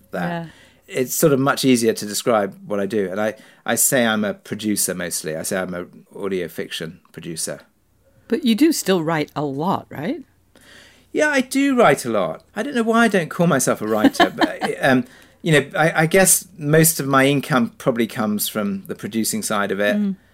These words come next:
Speaker 1: Quite often, um, I'm doing very detailed storylining and, and then working with lots of other writers.
Speaker 2: Uh-huh.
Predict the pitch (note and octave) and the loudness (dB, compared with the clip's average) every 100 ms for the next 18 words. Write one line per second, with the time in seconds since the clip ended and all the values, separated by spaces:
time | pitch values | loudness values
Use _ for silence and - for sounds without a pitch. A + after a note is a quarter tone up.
0 | _ _ - G#3 G3 G3 D#3 A#2+ A2 - | _ _ 4 6 6 6 2 0 -2 -10
1 | _ - B2 A#2+ A#2+ B2+ B2+ C#3 B2 A#2 | _ -6 0 0 2 0 2 4 6 4
2 | - C3 B2 A#2+ A#2+ - A2 G#2 - C3 | 4 6 6 4 0 2 2 2 2 4
3 | A#2+ A2+ G2 F#2+ F2 E2 G2 G2 G2 - | 4 4 2 0 -8 -8 -6 -6 -6 -10
4 | G#2 A2 G#2+ A2+ A2 - G#2 G2 F#2 G2+ | -4 -2 2 2 2 0 -4 -6 -4 -6
5 | F#2+ G2 G#2 G2+ G2 F2 - D#2+ D#3+ - | -4 -2 0 0 -2 -4 -10 -8 -8 -8
6 | E3+ D#3+ | -8 -8